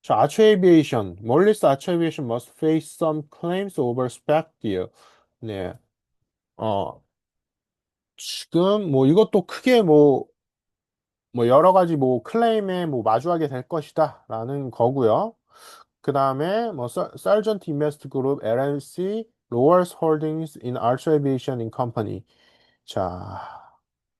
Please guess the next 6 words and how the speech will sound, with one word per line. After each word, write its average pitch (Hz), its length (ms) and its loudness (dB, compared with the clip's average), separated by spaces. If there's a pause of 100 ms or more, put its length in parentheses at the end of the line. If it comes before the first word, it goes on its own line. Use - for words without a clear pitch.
(920)
아처 117 320 2
에비에이션, 151 840 2
네, 98 260 -8
아직은 165 580 2
뭐 139 160 -2
크게 214 680 2